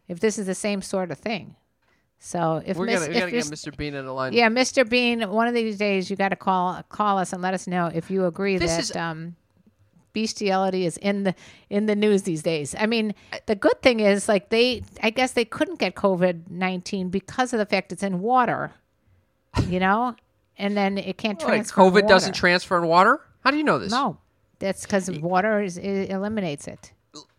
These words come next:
Speaker 2: I
Speaker 1: That's
Speaker 2: don't
Speaker 1: why
Speaker 2: know
Speaker 1: they
Speaker 2: if
Speaker 1: tell
Speaker 2: I'm
Speaker 1: you to
Speaker 2: com-
Speaker 1: wash your hands.
Speaker 2: Honestly, it does. It definitely is not a fun th-, image for me. Um, but I don't know if I can honestly say I'm against it.
Speaker 1: Why?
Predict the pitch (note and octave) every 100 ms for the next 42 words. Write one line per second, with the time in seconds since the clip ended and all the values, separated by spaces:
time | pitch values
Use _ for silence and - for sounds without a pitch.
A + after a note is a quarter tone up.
0 | - D#4 A#4 - C4 B3 G#3 G3+ F#3+ F#3+
1 | - G3 G#3 F3 C3 - - _ _ -
2 | G3+ C4 E4+ - G#3 F#3 - F#3+ F3+ E3+
3 | G3 A#3+ G#3+ F3 F3+ - - - F#3 A3
4 | C4 A#3 F#3+ D#3+ D3+ - D#3 D#3 - _
5 | - D#3+ - D#3 D#3+ - - - - E3
6 | G3 G#3+ A3+ G#3+ A#3+ D#4+ - - _ _
7 | _ _ _ _ D#3 D#3+ D#3 D#3 D#3 D#3
8 | - _ _ _ _ _ _ _ _ F#3
9 | F#3+ G#3 A3+ C4 C4 A3+ G3+ F#3+ G3 E3
10 | A#2 E3+ F3+ - - E3+ E3 E3+ D#3+ _
11 | _ _ _ _ _ - - E3+ D#3+ D#3
12 | - - D3 C#3 - C3+ C3+ - - -
13 | - _ _ _ _ _ _ _ _ _
14 | _ E3+ F#3+ E3+ D#3+ D4